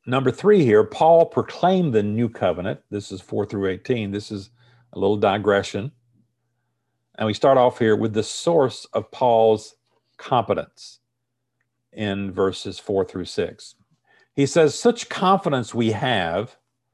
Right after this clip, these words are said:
through Christ before God. Not that we are competent in ourselves to proclaim anything for ourselves, but our competence comes from God."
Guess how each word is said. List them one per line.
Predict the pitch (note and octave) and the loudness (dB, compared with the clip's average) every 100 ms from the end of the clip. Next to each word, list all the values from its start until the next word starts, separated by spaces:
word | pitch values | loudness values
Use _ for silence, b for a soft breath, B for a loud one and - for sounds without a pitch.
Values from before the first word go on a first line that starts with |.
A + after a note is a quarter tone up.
| _ _ _ _ _ | _ _ _ _ _
through | - D3+ | 0 0
Christ | D#3 - D3+ A#2+ C3+ - | 2 2 4 4 2 -2
before | A2 - B2+ | -6 0 -2
God. | A2+ A2+ F#2+ E2 E2 - _ _ _ _ _ _ _ _ _ _ _ _ _ - B B B | 2 2 4 2 -2 -10 _ _ _ _ _ _ _ _ _ _ _ _ _ -20 B B B
Not | G#3 C4 | 0 2
that | A3+ D3 | 2 2
we | D#3+ D3+ C3+ _ _ _ _ _ _ | 4 4 2 _ _ _ _ _ _
are | B2+ A#2 | 0 0
competent | - E3+ D3+ B2+ A#2 A#2 | 0 0 2 0 0 -2
in | A#2 | -4
ourselves | G2 - - - D3 F#2+ E2+ B2 - | -4 -6 -6 2 4 4 2 -2 -6
to | - | -16
proclaim | F#2+ G#2+ - - A2 G#2+ G#2 | -10 -10 -10 -4 -4 -4 -6
anything | A#2+ A2 A#2 G2+ G2 - _ | -8 -6 -4 -4 -6 -14 _
for | - C3 D3 | -2 2 4
ourselves, | G#2 G2+ - G2 E2+ E2+ G2+ - _ b b b b | 2 0 -2 -2 -2 -2 -4 -10 _ b b b b
but | B2 | 2
our | C3 B2 | 2 2
competence | - F3 E3+ B2+ B2+ - | 0 0 0 -2 -4 -10
comes | - D3+ B2 B2+ - _ _ | -6 -2 -2 -4 -12 _ _
from | - G#2+ G2 | -4 -4 0
God." | G#2 F2+ D#2 | 0 0 -4